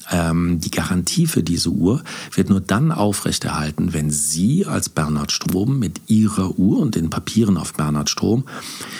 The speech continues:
zu uns kommen und jetzt gerne eine Revision haben wollen oder Sie, äh, andere Serviceleistung haben wollen.“ Ist eine Uhr mit dem Namen Bernhard Strom, jetzt wird die jetzt, äh, abgeliefert von Günther Kleinschmidt, hm, dann gucken wir mal, dann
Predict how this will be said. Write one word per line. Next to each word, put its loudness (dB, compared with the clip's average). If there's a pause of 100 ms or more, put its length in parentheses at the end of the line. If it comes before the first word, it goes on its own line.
(120)
zu 0
uns 0
kommen 2
und 2
jetzt 0
gerne 2
eine 2
Revision 4
haben -6
wollen -8
oder -2
Sie, 2
äh, 0
andere 2
Serviceleistung -4
haben -4
wollen.“ -6 (640)
Ist 0
eine 2
Uhr 4
mit 0
dem 4
Namen 2
Bernhard -2
Strom, 2
jetzt 0
wird 2
die 0
jetzt, 0
äh, -2
abgeliefert 2
von 0
Günther 0
Kleinschmidt, 0 (200)
hm, 4
dann 2
gucken 4
wir 0
mal, 0
dann 4